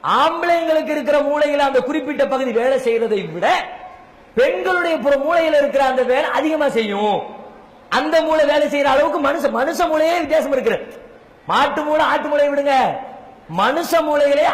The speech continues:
ஆம்பளை மூளை, பொம்பளை மூளை இருக்குல்ல, பொம்பளை மூளையில ஞாபக சக்திக்கு உள்ள செக்ஷன் கபகபகபன்னு வேலை செய்யுமா,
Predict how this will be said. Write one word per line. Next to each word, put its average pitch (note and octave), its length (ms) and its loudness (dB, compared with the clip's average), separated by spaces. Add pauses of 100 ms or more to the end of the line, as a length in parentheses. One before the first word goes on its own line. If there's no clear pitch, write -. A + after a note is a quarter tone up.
ஆம்பளை D#4 340 2
மூளை, C#4+ 240 2
பொம்பளை C#4+ 300 2
மூளை D4 160 4
இருக்குல்ல, B3+ 240 0 (720)
பொம்பளை D#4+ 360 4
மூளையில D4+ 400 4
ஞாபக D4+ 440 2
சக்திக்கு C#4 360 -2
உள்ள C#4 160 2
செக்ஷன் B3+ 440 0 (160)
கபகபகபன்னு D4+ 580 2
வேலை C#4+ 200 4
செய்யுமா, A#3 280 -2